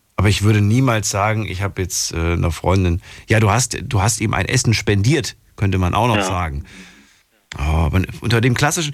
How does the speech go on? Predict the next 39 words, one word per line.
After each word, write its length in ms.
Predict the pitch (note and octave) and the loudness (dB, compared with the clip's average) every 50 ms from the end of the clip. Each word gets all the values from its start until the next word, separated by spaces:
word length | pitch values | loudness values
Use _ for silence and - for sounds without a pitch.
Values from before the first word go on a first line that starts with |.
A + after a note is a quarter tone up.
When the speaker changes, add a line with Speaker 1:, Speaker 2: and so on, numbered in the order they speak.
| - A2 | -10 -8
Speaker 1:
ich 140 | - G3 G3+ | -4 -4 -2
tue 100 | - B3 | 0 0
mich 100 | A3 G#3 | 0 2
damit 220 | G3+ F#3 F3+ E3+ - | 2 0 0 0 -2
ein 80 | D#3 | -2
bisschen 220 | C#3 C#3 C3 D3 B2 | -2 0 0 0 -2
schwer. 220 | - - F#2+ F#2 | -2 -2 -2 0
Mag 220 | G2+ C3 D3 D3+ | 2 0 0 0
sein, 140 | - E3 D3+ | -2 -2 -2
dass 120 | D3 B2 G#2 | -2 -2 -4
andere 260 | G2+ C3+ C3 C3 C3 | -4 -4 -2 -2 0
sagen, 300 | A2+ B2+ A#2+ A#2+ A2+ A#2 | 0 0 0 2 2 0
nee, 120 | A#2+ A#2+ A2 | 0 0 0
wieso, 280 | A2 G2 - A#2+ B2+ | 0 0 2 2 0
ist 140 | A2+ B2 - | 0 0 0
doch 100 | G#2+ C#2+ | 0 2
auch 120 | B1+ A2 | 2 4
eine 120 | B2 C3 B2+ | 4 4 2
Spende. 440 | - - A#2+ A#2 A2+ A#2 A#2+ A#2+ B2 - - - - - - - - _ _ _ - | 2 0 0 0 2 2 0 -2 -4 -8 -20 -20 -20 -20 -20 -20 -20 _ _ _ -2
Speaker 2:
Oder 200 | B2+ B2+ B2 A#2+ | 0 0 0 0
wenn 140 | B2+ B2+ B2+ | 0 0 0
Speaker 1:
Ja. 80 | C3+ | 0
Speaker 2:
man 80 | C3+ B2+ | -2 -2
dem 240 | C3+ C3 B2+ B2+ B2 | -2 -2 0 0 0
Nachbarn 480 | B2 B2 - - _ - C3+ C3 C3 | 0 -2 -4 -8 _ -8 -6 -4 -2
mal 240 | C#3 C3+ C3 C3 B2+ | -2 0 0 0 0
was 140 | B2+ C3 B2+ - - | 0 -2 -2 -2 -4
verschenkt. 560 | - A#2+ - - - D3+ D3+ D3+ C#3 A2 - | -2 -2 -2 -2 -2 -2 -2 -4 -4 -6 -4
Also 260 | - A#2 A2+ A2+ B2 | -4 -2 0 2 2
ich 180 | A#2 G#2 G2+ - | 0 0 0 -2
hab 180 | - C3 - - | -2 -2 -4 -2
hier 140 | - C#3 B2+ | -4 -2 -2
noch 160 | B2+ B2 A#2+ | -2 -2 -2
was 180 | B2+ A#2+ - - | -2 -4 -4 -2
übrig 400 | - C3 C#3+ D#3 - D#3+ E3 - - - - - - - - - - - - - | 0 0 0 0 0 -2 -2 -2 -4 -6 -6 -10 -10 -8 -8 -8 -8 -10 -10 -4
und 100 | - A#2+ | 0 0
man 160 | A#2 A#2 A#2+ | 0 0 0
geht 240 | A2+ - B2+ B2+ - | -2 -2 -2 0 0
damit 240 | C3+ B2+ C3+ C3+ | -2 -2 -2 -4